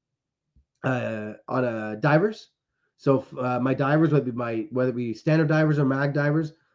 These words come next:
I run a lot of flasher flies in my divers. Um, and I run my flasher flies on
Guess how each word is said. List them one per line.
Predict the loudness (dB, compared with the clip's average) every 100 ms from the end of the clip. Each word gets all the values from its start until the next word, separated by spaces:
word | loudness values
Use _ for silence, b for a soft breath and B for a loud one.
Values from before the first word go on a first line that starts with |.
| _
I | -6
run | 0 2
a |
lot | 4 2
of | 2
flasher | -4 -6 -6
flies | -6 -4 -4
in | -4
my | -6
divers. | -2 0 0 -4 -12 _ _ _ _
Um, | -4 -2 -2 -4
and | -2 2
I | 2
run | 4 4
my | 4
flasher | 2 0 0 0 -4
flies | -6 -4 -4 -4 -6
on | -4 -2 -4 -6